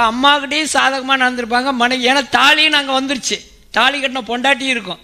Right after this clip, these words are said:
ரெண்டு பேர்த்தையும் சாதகமா நடந்துக்குவாங்க. இது அனுச நட்சத்திரம். காலையில அவங்க பேச பேச தெரிஞ்சுது, அப்படியே ஒவ்வொன்றா வெளியே வருது.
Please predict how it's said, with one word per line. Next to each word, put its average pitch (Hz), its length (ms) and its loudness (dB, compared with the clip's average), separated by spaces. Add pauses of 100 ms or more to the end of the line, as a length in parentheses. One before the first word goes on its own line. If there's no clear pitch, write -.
(160)
ரெண்டு 254 220 0
பேர்த்தையும் 294 360 0
சாதகமா 269 400 0
நடந்துக்குவாங்க. 214 580 -4 (520)
இது 214 120 0
அனுச 254 320 0
நட்சத்திரம். 247 420 -2
காலையில 285 300 4
அவங்க 277 140 -2
பேச 269 280 0
பேச 294 320 -2
தெரிஞ்சுது, 262 340 -2
அப்படியே 247 220 2
ஒவ்வொன்றா 262 340 0
வெளியே 269 220 0
வருது. 208 300 -4